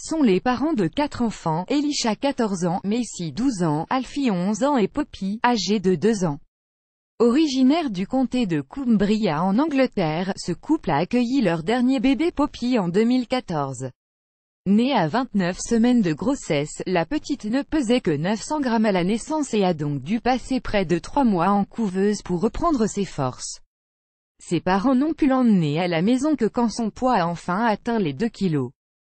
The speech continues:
Cependant, leur bonheur a été de courte durée.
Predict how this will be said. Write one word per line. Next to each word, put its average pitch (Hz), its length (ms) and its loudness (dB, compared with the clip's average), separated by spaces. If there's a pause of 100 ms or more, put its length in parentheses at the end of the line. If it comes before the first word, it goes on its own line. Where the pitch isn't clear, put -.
(380)
Cependant, 185 640 0
leur 156 300 0
bonheur 285 400 2
a 175 140 2
été 262 260 0
de 170 140 0
courte - 340 -8
durée. 180 500 0